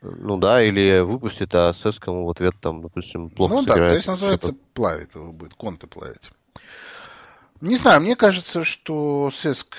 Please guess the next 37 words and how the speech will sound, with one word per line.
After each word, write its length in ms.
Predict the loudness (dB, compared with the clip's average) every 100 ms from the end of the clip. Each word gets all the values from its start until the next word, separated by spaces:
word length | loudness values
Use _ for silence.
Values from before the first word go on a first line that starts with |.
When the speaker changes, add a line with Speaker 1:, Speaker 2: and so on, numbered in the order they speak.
| -8
Speaker 2:
э, 240 | -4 -4
знаком 460 | -6 -8 -8 -6 -12
со 120 | -10
стадионом, 500 | -14 -12 -8 -6 -6
знаком 360 | -4 -6 -6 -8
с 100 | -10
публикой. 520 | -12 -6 -4 -2 -2
Публика, 480 | -2 -8 -6 -2 0
в 80 | 0
общем, 240 | -2 -4
конечно, 320 | -2 -2 -2
относится 400 | -4 -4 -10 -12
к 80 | -12
нему, 240 | -10 -10 -8
ну, 180 | -8
так 300 | -2 0 0
себе, 280 | -2 -6 -6
ну, 120 | -4
не 140 | -6 -4
так 160 | -4
уж 120 | -4 -6
прямо, 280 | -6 -6
чтобы 260 | -10 -12 -14
сильно 320 | -10 -10 -8
враждебно. 680 | -6 -6 -6 -6 -4 -6 -6 -12 _ _ _ _ -20 _ -20 -20 _ _ _
И 580 | -10 -8 -6 -4 -4 -4
мне 520 | -6 -8 -10 -8 -10
кажется, 380 | -6 -6 -6 -12
что 180 | -12 -8
знакомый 440 | -8 -6 -6 -6
стадион, 500 | -6 -14 -12 -8 -6 -2
знакомая 500 | -4 -2 -4 -2 0
манера 420 | -2 -2 -4 -4
игры 180 | -4 -4
Арсенала, 1400 | -4 -6 -8 -6 -4 -4 -4 -4 -6 -10 -12 -12 -14
это 340 | -16 -16 -16 -18
для 540 | -14 -12 -10 -10 -12